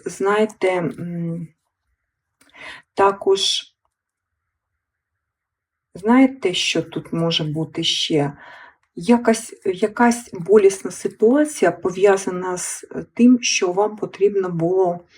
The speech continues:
ви щось дізналися, і вам потрібно було це, а, думати і продумати. І, можливо, по трійки мечів це дуже болісна ситуація, яка, яку, ну,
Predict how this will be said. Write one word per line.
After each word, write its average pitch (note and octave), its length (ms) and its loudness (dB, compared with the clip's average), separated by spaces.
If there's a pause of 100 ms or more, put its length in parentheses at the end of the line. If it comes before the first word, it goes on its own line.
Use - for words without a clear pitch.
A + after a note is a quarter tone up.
(340)
ви A3 360 2
щось - 340 -2
дізналися, G#3+ 800 0
і F3+ 180 -4
вам G3 200 0
потрібно G3 460 -2
було F3 320 -2
це, F#3+ 460 -4 (360)
а, E3+ 140 0
думати F#3+ 540 0
і E3 80 2
продумати. E3 880 -4 (500)
І, F#3+ 300 2
можливо, F#3+ 560 0
по F#3 160 -6
трійки F#3+ 440 -2
мечів F3 380 -2
це - 180 -4
дуже F#3+ 320 -4
болісна E3+ 520 -4
ситуація, G#3 920 -2
яка, F3+ 680 -4
яку, F#3 640 -2 (180)
ну, D#3+ 300 -4